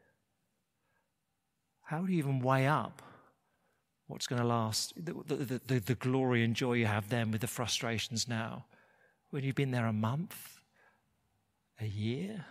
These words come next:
Our troubles now, light and momentary. Our suffering now, brief. Glory, eternal.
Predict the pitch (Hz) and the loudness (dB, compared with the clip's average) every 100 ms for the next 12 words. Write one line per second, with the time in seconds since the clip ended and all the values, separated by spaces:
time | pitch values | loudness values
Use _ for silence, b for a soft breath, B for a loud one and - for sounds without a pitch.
0 | b b b b b _ _ _ _ _ | b b b b b _ _ _ _ _
1 | _ _ _ _ _ _ _ _ _ _ | _ _ _ _ _ _ _ _ _ _
2 | _ _ _ _ _ _ _ _ _ _ | _ _ _ _ _ _ _ _ _ _
3 | _ _ _ _ - 135 - 185 180 156 | _ _ _ _ -10 -6 -2 -2 0 0
4 | 156 160 135 107 104 - _ _ 120 120 | 0 0 0 -4 -8 -18 _ _ -2 0
5 | 120 123 117 120 117 117 - 107 113 - | 2 0 0 0 0 -2 -6 -10 -12 -18
6 | _ _ _ _ _ _ _ - 113 - | _ _ _ _ _ _ _ -8 -4 -2
7 | 180 - 151 139 135 120 104 117 - _ | -2 -2 -2 0 2 0 -2 -8 -14 _
8 | _ _ _ _ - 143 107 92 - - | _ _ _ _ -2 0 0 -4 -10 -14
9 | - _ _ _ _ _ _ - 147 170 | -18 _ _ _ _ _ _ -4 0 2
10 | 170 120 101 120 - - _ _ _ _ | 2 2 -2 -6 -14 -20 _ _ _ _
11 | _ _ _ _ _ _ - 120 - 151 | _ _ _ _ _ _ -8 -4 -2 0
12 | 156 135 110 113 | 2 2 0 -4